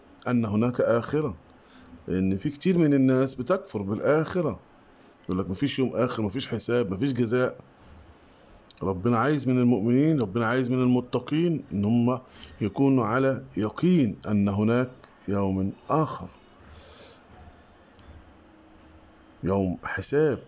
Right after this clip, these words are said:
يوم جزاء. ويقول تعالى: "ومن الناس من يقول آمنا بالله وباليوم الآخر وما هم بمؤمنين". منافقين.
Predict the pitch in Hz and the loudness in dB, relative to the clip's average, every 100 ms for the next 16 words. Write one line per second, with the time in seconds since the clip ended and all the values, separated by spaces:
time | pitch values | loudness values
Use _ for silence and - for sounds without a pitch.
0 | - 95 95 98 101 104 156 165 98 - | -6 -2 0 0 0 2 2 2 -2 -12
1 | - - - - - - - - - - | -20 -20 -20 -20 -20 -20 -20 -20 -20 -20
2 | - - - - - - - 120 123 190 | -20 -20 -20 -20 -20 -12 -2 0 2 2
3 | 180 147 147 175 170 151 - 113 123 131 | 2 2 4 4 4 2 -2 0 4 4
4 | 127 135 180 175 160 143 135 131 147 170 | 4 4 4 2 2 2 2 2 2 4
5 | 143 143 165 165 147 139 165 160 143 135 | 4 4 4 4 4 2 4 4 2 2
6 | 151 165 147 151 180 165 170 190 170 185 | 2 4 4 2 0 0 2 4 4 4
7 | 180 160 156 147 156 180 208 98 - 104 | 4 4 4 4 4 4 2 0 -4 0
8 | 127 160 160 160 311 330 | 4 4 2 0 2 2